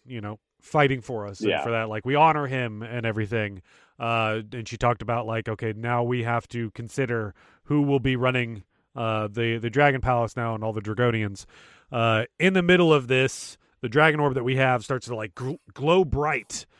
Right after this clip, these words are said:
Speaker 1: And they even, like, flat out say, I feel like they just, like, read it out, like, too much, where they're like, "Oh, is this Wada,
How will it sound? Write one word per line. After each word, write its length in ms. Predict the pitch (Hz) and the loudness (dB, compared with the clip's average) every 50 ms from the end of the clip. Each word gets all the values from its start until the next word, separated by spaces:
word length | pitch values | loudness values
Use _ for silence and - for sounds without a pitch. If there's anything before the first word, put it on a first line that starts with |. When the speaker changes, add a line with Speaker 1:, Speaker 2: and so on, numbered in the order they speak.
| _ _ _ _ _ - | _ _ _ _ _ -10
Speaker 1:
And 80 | 127 123 | -2 2
they 120 | 151 196 | 4 4
even, 180 | 233 233 208 175 143 131 | 6 4 2 0 0 0
like, 180 | 147 151 143 | 0 0 0
flat 220 | - - 165 160 151 | 2 2 2 4 2
out 100 | 147 - | 0 -2
say, 160 | - 147 139 | -2 0 0
I 120 | 143 151 | 0 0
feel 160 | - 202 226 | 2 4 4
like 140 | 226 202 151 | 4 4 4
they 100 | 170 156 | 2 0
just, 180 | 131 135 127 - | 0 0 -4 -4
like, 240 | 139 131 123 - _ _ _ _ _ _ _ _ _ - | -4 -4 -4 -6 _ _ _ _ _ _ _ _ _ -12
read 340 | 147 131 135 170 185 196 180 | -8 -4 0 2 2 2 2
it 80 | 156 | 2
out, 180 | 147 143 143 120 | 2 2 2 0
like, 200 | 113 117 110 - _ - | -2 -4 -4 -6 _ -14
too 220 | - 139 139 135 | -10 -6 -6 -4
much, 500 | 123 113 110 107 107 - - - - - _ _ - _ _ - | -2 -2 -2 -4 -4 -6 -12 -16 -16 -16 _ _ -20 _ _ -6
where 100 | - 127 | -2 0
they're 180 | 120 127 123 123 | 2 2 4 4
like, 280 | 123 117 113 104 - _ _ _ _ _ - - _ - | 4 2 0 -2 -4 _ _ _ _ _ -20 -12 _ 4
"Oh, 400 | 160 190 196 175 151 131 113 101 _ - _ - | 8 10 10 10 10 8 4 0 _ -12 _ -8
is 180 | - 135 131 113 | -6 -4 0 4
this 220 | 160 190 - - | 4 4 4 2
Wada, 640 | 113 123 131 135 143 156 156 175 170 180 185 180 139 | 0 4 6 8 8 8 8 6 6 4 4 2 0